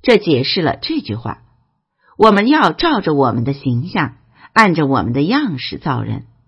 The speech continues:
属灵人是一个形象，属天人是一个样式。本章论述的是属灵人，下一章论述的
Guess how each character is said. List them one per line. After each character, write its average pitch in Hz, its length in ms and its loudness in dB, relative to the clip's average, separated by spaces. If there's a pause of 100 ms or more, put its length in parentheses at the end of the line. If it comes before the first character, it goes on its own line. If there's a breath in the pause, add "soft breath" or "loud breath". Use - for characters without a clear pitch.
(640)
属 220 280 6
灵 254 240 6
人 196 300 0
是 - 180 -4
一 143 100 0
个 127 140 0
形 120 300 -6
象， 120 260 -8 (420)
属 131 300 2
天 247 300 0
人 127 260 -2 (100)
是 - 180 -4
一 151 140 0
个 185 140 -2
样 226 340 -4
式。 - 220 -12 (920)
本 175 280 2
章 285 280 2
论 208 220 0
述 165 180 -2
的 131 120 -2
是 151 180 -6
属 110 300 -6
灵 117 280 -4
人， - 180 -8 (640)
下 330 300 -4
一 127 100 -2
章 135 260 -2
论 131 200 -2
述 127 160 -4
的 80 220 -10